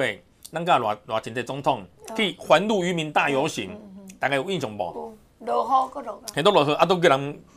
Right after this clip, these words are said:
Speaker 1: 伫寡人伫遐骂嘛，讲咱咧作秀嘛，啊，拢就是应邀参加，什么什么作秀。啊，咱这个游行的一个目的就是讲，希望伫二零五零年啦，吼，两千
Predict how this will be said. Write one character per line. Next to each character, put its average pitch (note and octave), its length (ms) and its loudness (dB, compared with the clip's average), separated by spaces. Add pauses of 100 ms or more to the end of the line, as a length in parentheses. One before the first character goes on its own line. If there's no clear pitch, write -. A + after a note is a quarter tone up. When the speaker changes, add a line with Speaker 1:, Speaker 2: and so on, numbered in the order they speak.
(160)
Speaker 1:
伫 A2+ 100 -14
寡 E3 320 6
人 A2+ 240 -2
伫 A2+ 120 2
遐 C#3 40 4
骂 C3 180 -2
嘛， G2+ 140 -8
讲 C#3+ 160 -4
咱 D3 100 -2
咧 C#3+ 80 -2
作 C#3 200 -4
秀 A#2 180 -4
嘛， D#2+ 240 -12
啊， F3+ 140 2
拢 F3 160 -2
就 C3+ 80 -2
是 A#2 240 -6
应 D#3 180 -4
邀 D3+ 140 8
参 C#3+ 200 -2
加， C3+ 240 2
什 C#3 80 -2
么 C#3 80 -4
什 C3+ 60 -6
么 C3 120 -8
作 A#2+ 180 -4
秀。 G2 200 -4 (440)
啊， G#3+ 160 8
咱 A#3+ 180 2
这 A#3 60 2
个 G#3+ 40 6
游 E3 220 2
行 B2 100 -2
的 B2 160 -2 (200)
一 A#2+ 80 -12
个 B2 100 2
目 A#2 160 -8
的 C3 100 -6
就 A2+ 60 -8
是 F#2+ 140 -16
讲， C3+ 240 -2 (320)
希 D#3 160 -4
望 C3 180 -2
伫 A#2+ 180 -6 (280)
二 F3+ 240 6
零 B2+ 280 -6 (260)
五 A#2+ 180 -4
零 B2 200 -6
年 G2+ 240 -8
啦， E2 160 -16
吼， E2+ 200 -14 (160)
两 A2 200 -8
千 D#3 380 -8